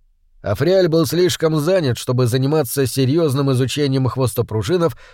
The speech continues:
или других симбиотов. "Если они вернутся слишком скоро, я не успею довести до конца свои последние исследования", сказала вдруг Мирни по-английски. Африаль стащил с головы инфракрасные очки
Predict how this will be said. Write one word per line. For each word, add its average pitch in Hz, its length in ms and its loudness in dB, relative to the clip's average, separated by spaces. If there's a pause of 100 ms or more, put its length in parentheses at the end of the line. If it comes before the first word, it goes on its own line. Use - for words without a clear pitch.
(120)
или 131 300 2
других 120 400 0
симбиотов. 110 760 -4 (1120)
"Если 147 400 0
они 151 240 0
вернутся 151 480 -2
слишком 143 480 -2
скоро, 131 460 -2 (100)
я 143 220 0
не 139 100 0
успею 147 380 0
довести 127 400 0
до 127 140 0
конца 135 380 0
свои 143 240 0
последние 143 560 0
исследования", 120 640 -4 (340)
сказала 123 480 0
вдруг 117 260 0
Мирни 139 400 0
по-английски. 123 800 -2 (480)
Африаль 151 440 2
стащил 139 400 0
с 120 40 0
головы 139 340 2
инфракрасные 135 680 0
очки 113 340 -4